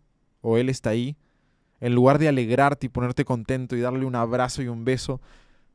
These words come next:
digas, "Puta madre, ya está acá. Y no la quiero ver, no la quiero cruzar".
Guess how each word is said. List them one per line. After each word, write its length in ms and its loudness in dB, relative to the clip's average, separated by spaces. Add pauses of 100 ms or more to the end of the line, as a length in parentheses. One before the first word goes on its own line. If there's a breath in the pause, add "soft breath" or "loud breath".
digas, 320 -4
"Puta 400 0
madre, 340 -4
ya 140 -10
está 220 -10
acá. 360 -14 (500)
Y 60 -16
no 60 -4
la 100 -4
quiero 240 -2
ver, 160 0
no 80 -4
la 100 -4
quiero 200 -4
cruzar". 440 -8